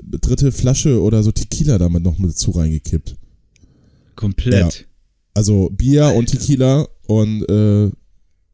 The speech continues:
Speaker 1: so ein, so ein, ja, null drei, null vier oder so von der Tequila-Flasche. Ich weiß natürlich nicht ganz genau, es war auf jeden Fall eine Menge.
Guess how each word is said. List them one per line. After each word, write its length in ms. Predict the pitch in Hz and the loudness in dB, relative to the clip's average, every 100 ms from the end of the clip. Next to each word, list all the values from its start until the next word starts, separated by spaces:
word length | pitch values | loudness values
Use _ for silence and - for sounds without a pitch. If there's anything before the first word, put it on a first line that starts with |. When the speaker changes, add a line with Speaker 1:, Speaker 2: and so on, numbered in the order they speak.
| _ _ | _ _
Speaker 1:
so 160 | 110 | -4
ein, 280 | 101 101 67 | -4 -4 -6
so 80 | 95 | -4
ein, 160 | 101 98 _ _ - _ - | -4 -6 _ _ -20 _ -6
ja, 280 | 92 80 76 92 | 0 0 0 -2
null 180 | 101 104 | 0 0
drei, 300 | 87 78 107 | 2 0 2
null 140 | 120 110 | 2 0
vier 320 | - 123 135 | 0 0 2
oder 180 | 131 135 | 2 2
so 100 | 123 | 0
von 140 | - 107 | 0 2
der 100 | 104 | 2
Tequila-Flasche. 800 | 110 - 139 110 107 95 123 135 - - _ _ _ _ - - | 2 0 0 0 0 0 -2 -4 -8 -20 _ _ _ _ -20 -20
Ich 100 | - | -6
weiß 160 | 104 98 | -2 -2
natürlich 240 | 104 101 | -2 -4
nicht 60 | - | -2
ganz 160 | 95 - | -2 -2
genau, 240 | 95 101 | 0 0
es 80 | 104 | 0
war 60 | 98 | -2
auf 80 | 101 | -2
jeden 120 | 101 | 0
Fall 100 | 107 | 0
eine 120 | 92 | 2
Menge. 380 | 98 113 101 | 2 2 0